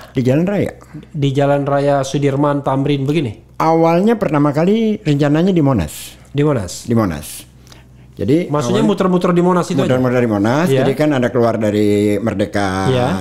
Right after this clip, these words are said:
Speaker 1: Timur itu, masuk
Speaker 2: Iya.
Speaker 1: ke sebagian Monas, terus
Speaker 2: Iya.
Speaker 1: keluar lagi sebagian, ya muter di situ lah.
Speaker 2: Akhirnya?
Speaker 1: Ah, belum tahu.
Speaker 2: Belum
Speaker 1: Kalau
Speaker 2: tahu.
Speaker 1: belum tahu nanti. Cuma menjadi lucu,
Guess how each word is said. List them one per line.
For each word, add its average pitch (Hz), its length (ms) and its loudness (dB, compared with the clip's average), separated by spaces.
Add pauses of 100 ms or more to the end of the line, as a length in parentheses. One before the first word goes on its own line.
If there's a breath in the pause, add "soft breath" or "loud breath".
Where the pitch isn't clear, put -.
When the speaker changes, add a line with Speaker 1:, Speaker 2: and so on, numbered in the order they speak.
Speaker 1:
Timur 98 260 0
itu, 110 380 0
masuk 123 260 0
Speaker 2:
Iya. 127 60 -4
Speaker 1:
ke 98 80 -2
sebagian 90 340 0
Monas, 107 460 0
terus 120 240 -2
Speaker 2:
Iya. - 20 0
Speaker 1:
keluar 101 220 -2
lagi 104 260 -2
sebagian, 98 460 -6 (160)
ya - 80 -10
muter 143 240 0
di 160 80 -2
situ - 180 -16 (300)
lah. 107 80 -6
Speaker 2:
Akhirnya? 135 360 0 (1000 loud breath)
Speaker 1:
Ah, 98 140 -2
belum 123 260 2
tahu. 175 140 2 (340)
Speaker 2:
Belum 156 200 0
Speaker 1:
Kalau - 120 0
Speaker 2:
tahu. 110 140 -4 (100)
Speaker 1:
belum 113 160 0
tahu 110 220 0 (100)
nanti. 87 320 -4 (420 loud breath)
Cuma 196 460 -2
menjadi 143 420 2
lucu, 143 540 0